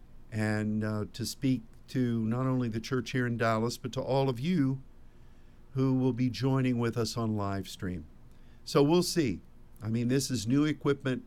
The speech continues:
We've not really, it's not even installed yet. We've gotta learn the intricacy of, of it, and it does offer many different new things.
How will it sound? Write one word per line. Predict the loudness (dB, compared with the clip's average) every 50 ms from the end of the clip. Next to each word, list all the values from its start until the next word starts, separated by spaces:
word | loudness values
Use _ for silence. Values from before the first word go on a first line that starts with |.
| -8
We've | -6 -4 -4 -2
not | 0 0 -2 -2 -4 -4
really, | -4 -2 -2 0 0 -2 -2 -4 -6
it's | -6 -2
not | 0 2 2
even | 2 2 2 2
installed | 0 0 -2 -4 -2 2 2 4 4 2 0 0
yet. | 0 -2 -2 -2 -4
We've | -4 -4 -2
gotta | -2 -2 0
learn | 0 0 0 0 0 -2 -2 -4 -6 -8 -12 -20 -20 -20 -12 -6
the | -2 0 2
intricacy | 2 2 0 -2 -4 -2 -2 -2 -2 0 2 2 4
of, | 4 2 0 -4 -8 -8 -4 0
of | 2 2 4 2
it, | 2
and | 0 0 0
it | -2 -2 -2
does | 0 2 4 4 2 2
offer | 0 0 0 -2 -2 -4 -4
many | 0 0 0 2 2 2 2
different | 2 0 -2 -2 -4 -4 -4 -6 -10 -14 -20 -18 -10 -4
new | -2 2 4 4 4 4 2
things. | 2 0 0 0 0 0 -2 -4 -6 -6 -8 -10 -12